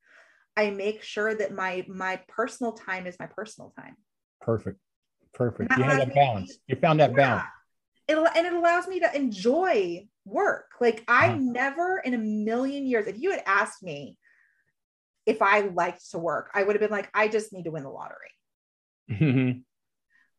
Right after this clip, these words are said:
Speaker 1: I love coming to work.
Speaker 2: That is great. Bree, how can people get a hold of you?
Speaker 1: You can get a hold of me on social media at the Brianna Gunn. You can also go to my website,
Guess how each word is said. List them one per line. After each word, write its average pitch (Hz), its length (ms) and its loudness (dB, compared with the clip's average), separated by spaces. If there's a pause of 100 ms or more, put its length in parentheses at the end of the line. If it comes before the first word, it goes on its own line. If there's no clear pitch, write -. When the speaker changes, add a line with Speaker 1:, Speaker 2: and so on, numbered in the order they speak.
(680)
Speaker 1:
I 247 180 -6
love 226 420 -8
coming 185 320 -16
to 202 80 -14
work. - 260 -12 (1000)
Speaker 2:
That 110 100 -4
is 95 100 -6
great. 101 300 0 (1400)
Bree, 262 120 8
how 320 120 4
can 285 120 0
people 202 180 2
get 185 120 8
a - 20 4
hold 135 180 4
of 110 80 -2
you? 92 160 -4 (720)
Speaker 1:
You 254 240 -2
can 403 140 -8
get 349 120 0
a 330 40 2
hold 285 220 -4
of 285 60 -8
me 294 100 -6
on 226 120 -4
social 202 260 -6
media 208 320 -6
at 202 220 -6
the 175 160 -2
Brianna 175 400 -8
Gunn. 165 200 -8 (320)
You 196 100 -16
can 202 120 -6
also 185 180 -8
go 185 80 -2
to 185 60 -8
my 175 140 -6
website, 170 540 -6